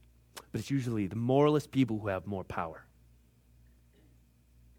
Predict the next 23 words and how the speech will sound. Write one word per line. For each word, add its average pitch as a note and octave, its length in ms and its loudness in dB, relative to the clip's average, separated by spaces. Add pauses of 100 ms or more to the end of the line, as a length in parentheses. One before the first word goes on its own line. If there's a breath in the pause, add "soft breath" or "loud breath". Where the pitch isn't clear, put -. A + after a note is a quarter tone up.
(2500 soft breath)
Number C#3+ 120 2
two, A2+ 420 0 (480 loud breath)
you B2+ 120 0
need D3+ 200 4
to D3 80 4
learn C#3+ 240 4
to C3+ 120 0
repent - 380 2
for B2 80 -6
something B2 400 -2
besides F#2+ 480 -4
sin. F2 380 -6 (1300)
Now, - 80 -18
what A2+ 160 -12
does D3 100 -10
he C#3+ 60 -14
say? - 200 -10
What D3+ 160 -8
does D3 120 -2
that A#2+ 200 -6
mean? F2+ 240 -8 (1600 soft breath)
Number G#2 100 -12
two. E2 320 -14